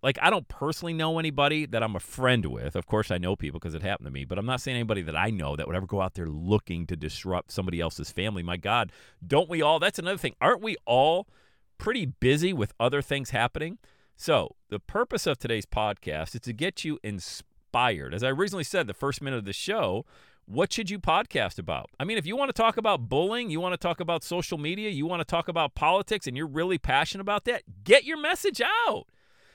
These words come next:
you know? And even with politics, I don't talk about politics on this podcast. You can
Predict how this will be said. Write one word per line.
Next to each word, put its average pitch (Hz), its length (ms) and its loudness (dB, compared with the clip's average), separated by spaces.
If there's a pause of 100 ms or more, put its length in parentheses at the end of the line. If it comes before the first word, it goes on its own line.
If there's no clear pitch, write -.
(140)
you 147 140 -2
know? 247 420 2 (100)
And 233 120 0
even 349 200 -4
with 339 200 -2
politics, 208 600 2
I 165 80 4
don't 233 140 2
talk 190 160 4
about 165 220 2
politics 135 400 -2
on 131 100 -2
this 117 100 -6
podcast. 120 580 -2
You - 80 -6
can 156 180 -4